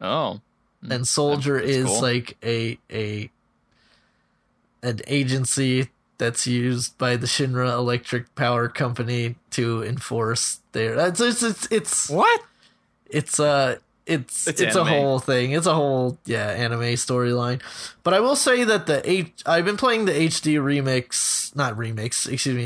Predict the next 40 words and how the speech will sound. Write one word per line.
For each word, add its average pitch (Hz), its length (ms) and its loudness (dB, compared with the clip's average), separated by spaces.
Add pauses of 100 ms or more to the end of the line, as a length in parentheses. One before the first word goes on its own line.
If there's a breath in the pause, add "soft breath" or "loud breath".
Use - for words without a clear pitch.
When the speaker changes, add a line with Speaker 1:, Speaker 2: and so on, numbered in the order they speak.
(120)
Speaker 2:
H 147 340 0
D, 160 300 2
like, 139 500 2 (340)
up-res 170 800 2
on 135 420 0 (300)
P 147 260 0
S, - 540 -2
or, 165 140 2
like, 165 180 4
I 208 80 4
guess 254 180 2
it's 185 120 0
a 160 40 2
remaster. 190 1000 2 (580 loud breath)
I 147 80 2
think 160 340 2
it's 151 160 0
Speaker 1:
Yeah. 135 80 4
Speaker 2:
the - 60 0
same 165 400 2
kind 156 200 0
of 139 80 2
version 147 360 2
you 139 140 0
can 131 180 -2
buy 131 200 4
on 127 120 2
Steam 135 400 -2
right 131 220 0
now. 135 400 2 (720 loud breath)
Um, 139 500 2 (200)
and 165 100 2
it 196 80 0
does 302 160 4
have 285 180 4
some 226 280 0
decent 190 420 0
quality 165 340 4
of 127 140 0
life 143 460 2